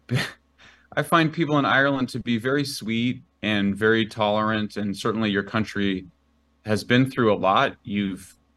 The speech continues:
uh, have a very difficult history, and I think one of the, the ways that the, the Irish people have responded is with a lot of love in their hearts and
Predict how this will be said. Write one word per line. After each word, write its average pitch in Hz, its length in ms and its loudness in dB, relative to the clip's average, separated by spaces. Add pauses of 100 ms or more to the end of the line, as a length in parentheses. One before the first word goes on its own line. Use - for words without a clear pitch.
(200)
uh, 98 400 2
have 98 180 -2
a 92 280 0
very 107 360 2
difficult 101 480 -4
history, 127 640 -2 (460)
and 101 140 4
I 107 60 4
think 113 300 0 (100)
one 113 200 2
of 117 180 0
the, 98 340 0 (840)
the 104 100 -2
ways 110 340 2
that 104 180 0
the, 101 200 -4 (100)
the 98 500 0 (160)
Irish 107 360 0
people 113 320 -4
have 98 180 -2
responded 110 640 0
is 95 380 -4
with 104 200 -2
a 90 60 -2
lot 104 260 2
of 98 160 0
love 104 220 0
in 107 60 0
their 98 160 -2
hearts 107 580 0
and 98 400 -2